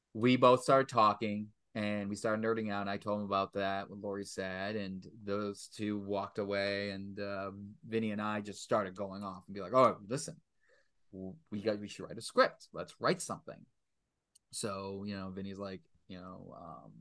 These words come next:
he's like, "Yes, yes, yes, yes. Let's, let's make this movie." So we, I write this pilot for not a Day of the Dead sequel, um, but just, like, a pilot about these ca-, you know, different characters and everything like that. And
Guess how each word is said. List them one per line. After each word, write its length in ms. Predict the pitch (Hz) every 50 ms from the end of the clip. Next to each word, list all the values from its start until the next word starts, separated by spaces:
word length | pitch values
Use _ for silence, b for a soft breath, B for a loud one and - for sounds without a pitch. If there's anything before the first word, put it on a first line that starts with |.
| - - - -
he's 160 | 101 98 92
like, 120 | 95 95 98
"Yes, 260 | 131 160 160 - -
yes, 180 | 139 139 139 -
yes, 240 | 120 127 127 -
yes. 280 | 147 156 156 - - - -
Let's, 240 | 110 107 104 - -
let's 260 | 104 107 104 104 - 110
make 180 | 110 110 110
this 160 | - 113 -
movie." 240 | - 131 143 131 107
So 440 | 98 - - 110 107 104 101 101 - _ _ _ _ - - -
we, 560 | - 107 104 104 107 113 117 117 117 117 113 - -
I 120 | 110 110
write 380 | 107 110 110 117 120 135 135 -
this 320 | 156 131 - - - - -
pilot 500 | - - - 143 135 113 104 123 - - - - _ _ _ _ _ _ _ _ _ _ _ _ - -
for 500 | 127 123 120 117 113 110 110 107 107 - 120
not 220 | 117 120 143 160
a 40 | 170
Day 200 | 156 143 139 143
of 80 | 120
the 60 | 104 101
Dead 200 | 117 120 110 -
sequel, 500 | - - 90 - - - - - - - _ _ -
um, 560 | 110 104 101 98 92 92 92 87 82 92 101 104
but 160 | 107 107 104
just, 200 | - 117 110 -
like, 280 | 123 113 107 104 - -
a 80 | - 110
pilot 560 | - - - - 127 127 131 135 131 123 - - -
about 420 | - 107 101 113 107 107 104 104 -
these 160 | 107 98 -
ca-, 260 | - - 92 92 -
you 100 | 117 117
know, 120 | 98 98 98
different 300 | 95 117 113 - 120 -
characters 560 | 113 101 101 101 98 - 101 98 98 98 95
and 100 | 98 95
everything 300 | 95 92 95 - - 104
like 140 | - - - -
that. 200 | - 69 - - _ _ b b b b b b b b b b _ -
And 600 | - 123 120 117 113 110 110 110 110 107 107 98